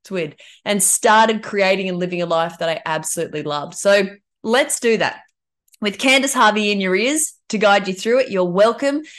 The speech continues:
Get yourself a pen and paper for these episodes. You're gonna wanna write some of this down. Let's get into it. So part one, how to wrap up twenty twenty-three. And we all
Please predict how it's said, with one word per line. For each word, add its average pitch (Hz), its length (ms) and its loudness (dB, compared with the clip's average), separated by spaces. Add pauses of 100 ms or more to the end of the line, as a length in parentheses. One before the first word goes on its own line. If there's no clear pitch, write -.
(120)
Get 240 160 2
yourself 226 320 0
a 196 60 -10
pen 220 260 -2
and 208 100 -6
paper 208 320 -2
for 202 140 -10
these 202 200 -2
episodes. 196 600 0
You're 190 140 0
gonna 208 240 -2
wanna 196 240 -2
write 170 340 0
some 185 240 -2
of 175 140 -6
this 175 180 -8
down. 233 480 0 (400)
Let's 214 240 0
get 196 140 -2
into 320 220 -2
it. - 140 -6 (280)
So 262 260 2 (240)
part 302 460 2
one, 214 460 -2 (300)
how 226 520 2
to 226 180 -4
wrap 190 260 0
up 185 220 0
twenty 175 260 -4
twenty-three. 160 760 -6 (460)
And 214 360 0
we 233 180 0
all 269 460 2